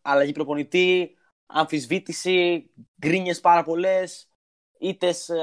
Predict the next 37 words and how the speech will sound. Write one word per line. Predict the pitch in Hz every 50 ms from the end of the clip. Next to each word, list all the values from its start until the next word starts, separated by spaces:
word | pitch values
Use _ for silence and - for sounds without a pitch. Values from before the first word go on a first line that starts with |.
| 156 160 180
άσχημες, | 190 - - - 180 185 185 185 180 185 175 - - - - - - _
κακά | - 170 165 180
αποτελέσματα, | 180 180 170 170 165 160 185 185 175 180 180 190 190 202 180 175 _ _ _ _ _ _ _ _ _ -
χάνει | 185 180 180 190
τον | 175 175 160 135
τίτλο | 185 180 - 165 175 175 165 - - _ _ _ _ _ _ _ _ -
με | 113 123
μεγάλη | 127 127 127 113 151 190 196
διαφορά | 165 170 147 - 139
από | 143 143
τον | - 139
Ολυμπιακό | 131 120 127 123 120 - 165 180 185 175 180 _ _ _ _ _ _ _ _ _ _ _
και | - 143
πιστεύω | 127 117 123 - 170 165 170 156 151 139
πως | _ - 139 123
με | 123 117
αυτόν | 117 113 156 165 156 127
τον, | 117 120 120 120 117
ε, | 117
με | 113 113 113 107 - -
αυτόν | 113
τον | 143 165 156
τρόπο | - 151 151 147 139
που | - 120
ήρθε, | 131 147 147 - - 170 175 165 _ _ _ _ _ _
ε, | _ - - 113 110 110 110 110 107
τον | 107 -
τελικό | 107 113 113 107 139
του | 113
κυπέλου, | 107 - - 135 147 156 151 - _ _ _ _ _ _ _ _ _ _ _ _ _
το | - 123
κύπελο | - 139 113 113 107
μάλλον, | 107 123 143 151 156 151 139 -
ε, | - 120 127 123 123 120 120 120 117 -
μπορεί | - 110 135 139 151
να | 156 143 -
πάει | - 151 151 156 156 147